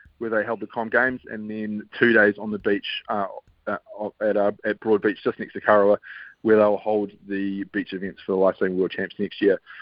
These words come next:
Um, so the four days of competition, so it was a really great hit out for,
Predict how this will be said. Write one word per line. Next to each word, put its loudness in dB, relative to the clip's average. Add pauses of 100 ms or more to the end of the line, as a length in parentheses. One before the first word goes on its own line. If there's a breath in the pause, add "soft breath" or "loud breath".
(280 loud breath)
Um, -2
so 6
the 0
four 4
days 2
of -4
competition, -8
so -2
it 0
was -6
a -2
really 2
great -2
hit -4
out -4
for, -6